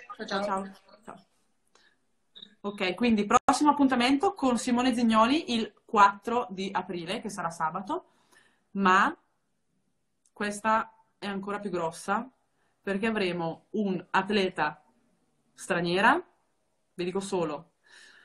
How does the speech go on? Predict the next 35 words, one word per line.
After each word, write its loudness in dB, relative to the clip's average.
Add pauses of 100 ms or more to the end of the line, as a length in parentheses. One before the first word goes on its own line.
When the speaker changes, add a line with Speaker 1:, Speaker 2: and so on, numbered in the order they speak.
(560)
Speaker 2:
campionessa, 4
vari -2
titoli -4
f-, -18
europei, -2
mm, -6
di -2
tutto -2
ha 2
vinto. -4 (520)
Ha -2
vinto -2
l'Eurolega, 4
vince 0
da 2
anni 2
il -2
campionato -4
russo -10
ovviamente, -8 (520)
e 0 (680)
l'unico 2
indizio 0
che 0
vi 0
do 6
non 2
è 4
la 2
sua -4
nazionalità, 2
ma -2
vi -4
dico -6
che -6